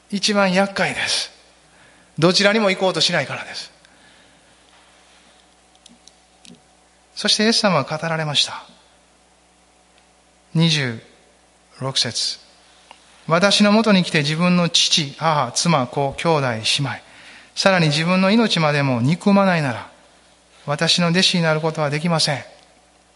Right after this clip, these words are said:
えらいこと言われてるなって。これは家族、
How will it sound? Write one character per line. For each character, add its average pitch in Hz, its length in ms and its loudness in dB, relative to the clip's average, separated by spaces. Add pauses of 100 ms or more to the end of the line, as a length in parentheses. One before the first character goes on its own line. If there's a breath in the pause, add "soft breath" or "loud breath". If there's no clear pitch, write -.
(2250 soft breath)
え 120 40 -8
ら 151 280 2
い 160 60 2
こ 151 100 4
と 151 80 4
言 151 80 4
わ 143 100 2
れ 135 80 0
て 135 100 0
る 117 100 -2
な - 220 -6
っ - 80 -20
て。 - 80 -20 (1160 loud breath)
こ 120 120 -12
れ 117 60 -6
は 113 60 -8
家 - 220 0
族、 135 260 -6